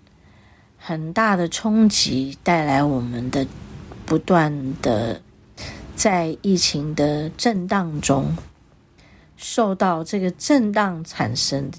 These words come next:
激烈的这个心思，还有我们的身体细胞的种种反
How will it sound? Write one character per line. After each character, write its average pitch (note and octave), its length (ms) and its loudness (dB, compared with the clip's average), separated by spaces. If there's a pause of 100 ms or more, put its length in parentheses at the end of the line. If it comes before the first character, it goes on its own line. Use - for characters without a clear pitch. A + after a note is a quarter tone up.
激 C4+ 380 6
烈 B3+ 360 4
的 B2 300 2 (840)
这 E3 160 2
个 D3+ 120 2
心 B3 960 4
思， G3+ 880 4 (840)
还 E3 160 0
有 D3+ 120 2
我 D3 120 0
们 C#3+ 220 -6
的 D3+ 200 2 (300)
身 G3+ 360 2
体 D3+ 180 -4
细 G3+ 440 0
胞 G3 340 2
的 E3 260 0 (320)
种 F#3 240 0
种 G#3 180 2
反 D#3 320 -2